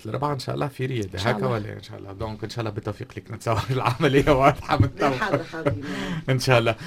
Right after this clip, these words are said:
Speaker 1: دونك، آه، آه، اليوم على شنو باش تخدم معاها في الفتره القادمه؟ ما شاء الله، ما، معناتها ب-، بالحق معناتها في العاده ثم مساله نسالهم ونستنى هكا إجا-، آه، حاضره
Speaker 3: هي،
Speaker 1: وفاهمه
Speaker 3: هي
Speaker 1: شو
Speaker 3: توا،
Speaker 1: تعمل.
Speaker 3: هي توا دخلت في بروجرام نتاع ال-،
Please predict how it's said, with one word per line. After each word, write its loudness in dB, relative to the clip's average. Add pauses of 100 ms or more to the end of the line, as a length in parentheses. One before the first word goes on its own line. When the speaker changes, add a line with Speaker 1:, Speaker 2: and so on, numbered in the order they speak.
(180)
Speaker 1:
دونك، 4
آه، -10
آه، 4
اليوم 6
على 6
شنو 0
باش -6
تخدم -4
معاها -8
في -16
الفتره -12
القادمه؟ -16 (400)
ما -6
شاء 2
الله، 2
ما، 4
معناتها 2
ب-، -4
بالحق 0
معناتها -4 (600)
في -2
العاده 2
ثم 0
مساله 4
نسالهم 4
ونستنى 2
هكا 2
إجا-، 2 (100)
آه، 0 (1040)
حاضره 4
Speaker 3:
هي، 6
Speaker 1:
وفاهمه 4
Speaker 3:
هي 8
Speaker 1:
شو 6
Speaker 3:
توا، 4
Speaker 1:
تعمل. 2
Speaker 3:
هي -2
توا -2
دخلت -4
في -16
بروجرام 2
نتاع -4
ال-، -6